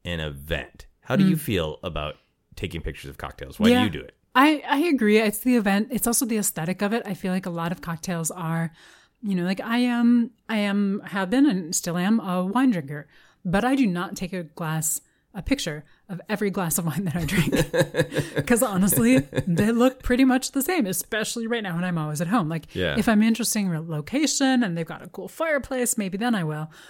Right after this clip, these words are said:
Speaker 2: But with cocktails, I do often try to because, um, I do really appreciate that aesthetic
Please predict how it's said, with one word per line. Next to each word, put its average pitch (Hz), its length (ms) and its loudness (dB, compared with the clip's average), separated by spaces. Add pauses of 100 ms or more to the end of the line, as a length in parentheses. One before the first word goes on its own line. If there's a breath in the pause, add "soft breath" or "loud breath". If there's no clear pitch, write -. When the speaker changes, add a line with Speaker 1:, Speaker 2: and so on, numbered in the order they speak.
(260 loud breath)
Speaker 2:
But 254 100 6
with 240 140 -6
cocktails, 330 420 -2
I 185 220 -4 (160)
do 220 280 2
often 180 380 -4
try 160 200 -6
to 165 220 -6
because, 160 640 -6 (400 soft breath)
um, 175 240 -8
I 277 100 0
do 285 260 4
really 233 480 2
appreciate 196 500 -4
that 175 120 -8
aesthetic - 800 -4